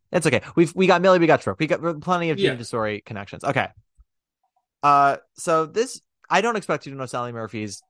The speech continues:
Speaker 1: theater credits like I do. So I'm gonna give you a list of her theater credits, and you tell me which one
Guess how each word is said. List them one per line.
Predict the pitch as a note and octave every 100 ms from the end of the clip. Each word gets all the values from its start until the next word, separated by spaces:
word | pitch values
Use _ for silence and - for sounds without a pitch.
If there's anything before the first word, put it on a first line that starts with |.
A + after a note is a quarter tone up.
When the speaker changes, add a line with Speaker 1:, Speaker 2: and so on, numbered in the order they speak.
| _ _ _ _
Speaker 1:
theater | C3 A2
credits | - G#2+ G2+
like | G#2
I | G#2 G2
do. | B1+ - _ -
So | C#3+
I'm | C#3
gonna | F#3
give | D#3+ D#3+
you | D3+ D3+
a |
list | C3+ B2 D3
of | C3
her | B2
theater | A#2+ G#2+
credits, | - G#2+ G#2
and | A#2
you | A#2 A2+
tell | C3 B2
me | A#2+
which | A2+ A2 -
one | A2+ G#2+ G#2